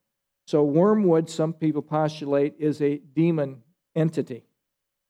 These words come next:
So that, at least they have a little bit more to stand on there. So the great star fell from heaven. Again, that word star is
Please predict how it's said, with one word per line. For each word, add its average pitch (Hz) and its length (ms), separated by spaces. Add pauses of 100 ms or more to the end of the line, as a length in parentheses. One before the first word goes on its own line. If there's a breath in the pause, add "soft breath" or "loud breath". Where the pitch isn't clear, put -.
(260)
So 135 100
that, 156 340
at 143 120
least 170 200
they 147 120
have 147 140
a - 20
little 143 180
bit 139 120 (120)
more 131 180
to 127 60
stand 139 380
on 120 160
there. 117 240 (400)
So 156 100
the 147 140
great 190 280
star 196 320
fell 175 240
from 160 180
heaven. 156 280
Again, 170 220
that 175 120
word 165 240
star 165 300
is 139 100